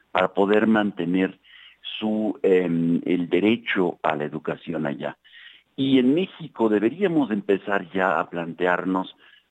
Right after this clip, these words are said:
frente a expresiones autoritarias que estamos viendo constantemente, cómo, eh, eh, presentarnos, eh, pacíficamente y no violentamente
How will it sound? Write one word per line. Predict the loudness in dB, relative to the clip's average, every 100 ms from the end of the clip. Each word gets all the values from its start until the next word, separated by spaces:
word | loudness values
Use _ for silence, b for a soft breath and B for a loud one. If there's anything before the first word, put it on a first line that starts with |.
| _
frente | _ 0 2 0 -2 -2 -2 0
a | 2 4 2
expresiones | 0 -6 -6 -6 -4 -2 -2 -2
autoritarias | -8 -8 -10 -12 -8 -6 -4 -4 -4
que | -6
estamos | -8 -4 -4 -6 -10
viendo | -6 -2 0 0
constantemente, | -2 -6 -2 -2 0 0 0 -4 -8 B B B B B _
cómo, | 2 2 2 -2 -4 -10 _ _ _
eh, | 0 0 0 -4 -6 -14 -16 -6
eh, | 2 2 2 -2
presentarnos, | -4 -4 -6 -2 -2 0 0 -2 -4 -12 b b _
eh, | -4
pacíficamente | -2 -4 -8 -8 -4 -2 0 -2 -4
y | -2
no | 2 4 2
violentamente | 2 0 0 0 0 0 0 -2 -6